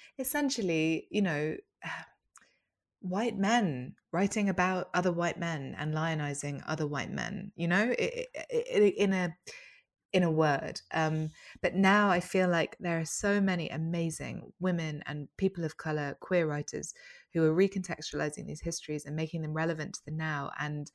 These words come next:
then creating this idea for a utopian future of more equity. I'm thinking of writers like Saidiya Hartman, who zoom in on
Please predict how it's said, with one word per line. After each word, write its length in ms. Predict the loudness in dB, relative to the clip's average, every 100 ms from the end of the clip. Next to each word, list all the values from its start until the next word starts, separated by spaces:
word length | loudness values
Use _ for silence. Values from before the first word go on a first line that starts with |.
| -20 -20 -20 _ _ _ -4
then 580 | 4 6 6 6 2 -2 _ _ -12
creating 640 | -2 4 4 4 0 -2
this 200 | -4 -2
idea 340 | -2 0 0 0
for 140 | -2
a 40 |
utopian 540 | 0 -2 -2 -4 -4 -4
future 320 | -4 -4 -6
of 180 | -6 -6
more 180 | -6 -4
equity. 460 | -6 -6 -6 -4 -4 0
I'm 80 | 4
thinking 280 | 6 6
of 80 | 4
writers 340 | 2 2 0 0
like 160 | -2
Saidiya 420 | -2 0 2 0
Hartman, 640 | -2 -2 -2 -4 -8 -8 -10 _ -4
who 480 | -2 0 0 -2 -8 _ _ _ _ _ _ -4
zoom 300 | 4 4 4
in 160 | 2 0
on 320 | 0 -2